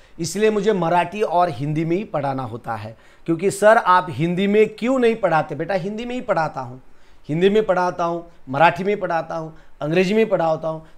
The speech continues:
तीनों ही लैंग्वेज का मैं इस्तेमाल करके पढ़ाता हूँ, क्योंकि सब बच्चों को इस तरह से पढ़ाना,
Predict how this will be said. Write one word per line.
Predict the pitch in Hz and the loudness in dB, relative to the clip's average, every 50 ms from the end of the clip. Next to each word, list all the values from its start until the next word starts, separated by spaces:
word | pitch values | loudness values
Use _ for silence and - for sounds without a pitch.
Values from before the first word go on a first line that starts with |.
| - - | -16 -8
तीनों | - 180 190 202 202 214 208 202 | -4 -2 0 2 2 4 4 4
ही | 208 254 294 | 4 2 2
लैंग्वेज | 285 240 190 156 156 147 156 139 - | 0 0 0 0 -2 -2 -4 -6 -6
का | - - 151 | -6 -4 -4
मैं | 143 143 156 180 | -4 -4 -6 -8
इस्तेमाल | - 143 - - - 135 135 135 135 | -10 -12 -14 -12 -12 -10 -10 -10 -10
करके | 127 - 131 127 120 - 202 240 254 - - - - - - | -10 -10 -10 -10 -6 -2 0 0 0 -2 -6 -16 -20 -4 -2
पढ़ाता | 143 135 127 120 117 - 117 | 0 2 2 2 0 -2 -6
हूँ, | 110 104 | -10 -6
क्योंकि | - 156 156 160 190 170 | -6 -6 -6 -6 -8 -12
सब | - - 180 202 180 156 | -2 0 0 0 0 -2
बच्चों | 156 - - - 143 | -6 -8 -8 -10 -10
को | 135 - 190 | -10 -10 -10
इस | - 156 139 - - | -10 -10 -12 -10 -8
तरह | - 131 131 131 | -8 -6 -6 -6
से | 127 - 165 - 104 - - - - - - _ _ - - - | -6 -6 -8 -8 -8 -10 -18 -20 -20 -20 -20 _ _ -20 -4 0
पढ़ाना, | - 180 185 185 185 185 196 208 220 | 2 4 6 6 6 6 4 2 0